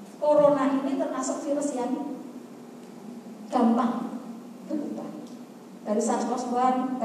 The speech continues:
sars cov, sars cov two, dan seterusnya, ya. Strainnya yang awalnya katanya ada tiga, sekarang ada empat, ada yang bilang tiga belas strain,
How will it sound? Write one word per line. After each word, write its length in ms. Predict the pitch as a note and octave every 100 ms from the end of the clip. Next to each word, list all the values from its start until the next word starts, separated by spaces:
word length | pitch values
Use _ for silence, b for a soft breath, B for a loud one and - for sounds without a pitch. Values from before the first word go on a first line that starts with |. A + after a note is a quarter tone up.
| A3+
sars 320 | B3+ A#3 -
cov, 320 | A#3+ A#3 B3
sars 480 | - E4+ - - A#3+
cov 320 | A#3+ B3 -
two, 400 | C4 C4+ C#4 - - - - - -
dan 80 | A3
seterusnya, 560 | A3 A3 G3+ - G#3+
ya. 180 | - - - - - - - - - -
Strainnya 560 | - D#4+ D#4 D4+ D#4+ E4+ D4
yang 80 | C#4+
awalnya 400 | C4+ C4+ C#4 C#4+
katanya 480 | C#4+ C#4 C4+ C#4+ C#4+
ada 80 | B3+
tiga, 240 | B3 - C#4 C#4+
sekarang 320 | B3+ B3 C4
ada 320 | C4 C4 A#3+
empat, 320 | - C4+ C4
ada 80 | C4+ B3
yang 80 | A#3+
bilang 380 | A#3 C#4 C#4+ D4+ - - - - - - - - - - - - -
tiga 240 | - A3+ A3+
belas 240 | A3 -
strain, 240 | - A3